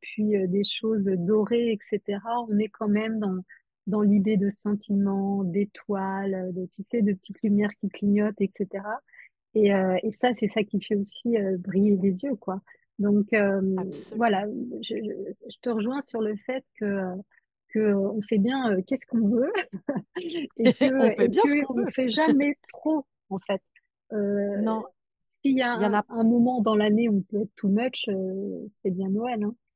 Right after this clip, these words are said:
Speaker 2: Exactement. C'est là où je voulais en venir. C'est bien Noël où on peut se permettre de faire ce que l'on veut. Et en fait, tu vois, c'est rigolo parce qu'on parlait de,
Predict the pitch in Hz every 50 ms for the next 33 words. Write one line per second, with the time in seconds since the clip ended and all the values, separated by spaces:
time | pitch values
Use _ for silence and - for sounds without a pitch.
0 | _ _ _ _ _ _ _ _ _ _ _ _ _ - 190 196 196 - 156 165
1 | 160 240 262 254 - - 254 240 226 208 - _ - - 214 190 196 220 240 247
2 | 240 226 214 214 220 226 220 214 202 196 196 208 214 240 254 262 269 - _ _
3 | _ - - - 190 156 147 160 170 180 220 233 240 233 226 208 208 220 240 226
4 | 214 196 180 175 170 - 233 - - - 202 180 190 202 220 196 175 180 165 -
5 | 220 226 - - - - - 240 - - 233 214 202 196 196 180 185 180 - -
6 | - - - - - - 180 185 180 185 - - 254 262 - - - 208 196 240
7 | 254 240 - - 214 196 180 190 180 208 220 240 285 302 262 - 208 196 - -
8 | 208 190 180 180 - 214 202 196 214 208 214 196 185 185 175